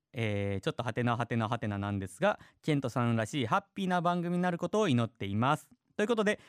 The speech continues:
リスナーたちの名称は、えー、パパニプサーでいいですかということでね、まあ、勝手に決められたんですけれども、異名とかもね、異名じゃなくて名称、リスナーさんたちの、ちょっと決めていきたいですね。なんかあるかな？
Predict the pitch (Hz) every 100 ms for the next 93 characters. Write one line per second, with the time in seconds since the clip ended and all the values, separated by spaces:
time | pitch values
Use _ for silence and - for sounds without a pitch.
0 | - 135 175 202 285 285 294 254 214 190
1 | 135 160 208 202 214 202 208 254 - -
2 | - 127 123 117 - _ - - 269 277
3 | 277 - 226 - 127 113 101 104 127 113
4 | 107 - - 160 156 - - - - 87
5 | 156 127 113 - 123 127 113 - 117 113
6 | 110 117 104 90 - 98 92 95 110 123
7 | - _ - - _ - 220 285 302 302
8 | 311 240 131 110 156 - 170 180 131 135
9 | 151 190 - 190 185 135 147 151 143 147
10 | 139 127 117 98 _ _ _ _ - -
11 | - - 269 190 196 226 240 226 - 233
12 | 143 113 110 107 92 - _ _ _ 143
13 | 220 - 120 156 - 110 87